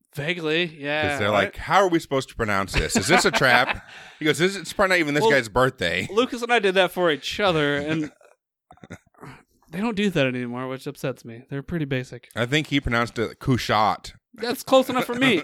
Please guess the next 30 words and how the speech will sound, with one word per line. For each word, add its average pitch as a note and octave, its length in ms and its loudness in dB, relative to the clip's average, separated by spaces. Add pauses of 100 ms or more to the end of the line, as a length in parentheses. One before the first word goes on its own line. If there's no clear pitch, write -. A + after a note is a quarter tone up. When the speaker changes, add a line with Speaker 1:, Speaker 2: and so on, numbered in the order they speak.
(100)
Speaker 2:
<laughs> - 120 -20
Speaker 1:
When G3 120 -4
you A#3+ 120 0
have A#3+ 220 0
teachers D3+ 540 -2
your D3 100 0
whole D#3+ 140 2
life C#3+ 200 2
pronouncing C#3+ 380 -4
your C3+ 100 -4
last C3 200 -4
name C#3 160 -4
Kushit, D3 580 -2 (420)
there's - 200 2
no, A#3 180 2
there's A#3+ 160 4
no B3 80 6
Speaker 3:
<laughs> - 60 8
What? - 40 0
Speaker 1:
I. F#3+ 320 4 (200)
Where B3 120 4
do B3+ 60 0
you C4 60 0
get B3 140 2
an G#3 80 0
I? D3 380 0
I E3+ 120 2
don't F#3+ 180 -2
know. F3 300 0
But D3+ 220 0